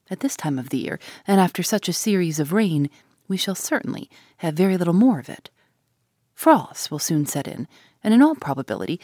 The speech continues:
with severity. In another day or two, perhaps, this extreme mildness can hardly last longer. Nay, perhaps it may freeze tonight."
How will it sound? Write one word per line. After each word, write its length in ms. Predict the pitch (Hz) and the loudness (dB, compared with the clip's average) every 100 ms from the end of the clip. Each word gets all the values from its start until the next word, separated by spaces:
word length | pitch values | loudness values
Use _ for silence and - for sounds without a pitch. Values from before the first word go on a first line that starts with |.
| - | -8
with 120 | - 190 | -4 -2
severity. 640 | 220 254 254 131 - - _ _ _ _ _ _ _ | 0 2 0 -2 -12 -20 _ _ _ _ _ _ _
In 120 | 202 202 | -2 2
another 300 | 208 202 190 | 2 0 -2
day 220 | 196 196 | -2 -2
or 80 | 180 | -4
two, 240 | - 269 | -2 -4
perhaps, 600 | - 127 120 - - - _ _ - | -4 -10 -10 -14 -14 -14 _ _ -2
this 180 | 208 | -2
extreme 420 | 208 - - 202 196 | -2 -4 -2 2 2
mildness 600 | 233 233 - - - - _ _ _ | 2 0 -4 -12 -12 -14 _ _ _
can 180 | - 180 | -10 -8
hardly 340 | 156 208 185 170 | -4 -4 -2 -2
last 360 | 170 170 - | -2 -4 -2
longer. 440 | 240 254 156 - - _ _ _ _ _ _ - | 4 4 4 -4 -14 _ _ _ _ _ _ -2
Nay, 380 | 226 170 - - - - | 0 0 -2 -14 -18 -10
perhaps 400 | - 196 214 - | -2 2 0 0
it 80 | 233 | 2
may 140 | 226 | 2
freeze 340 | 214 247 247 - | 2 2 0 2
tonight." 500 | 277 320 226 - | 2 4 2 -6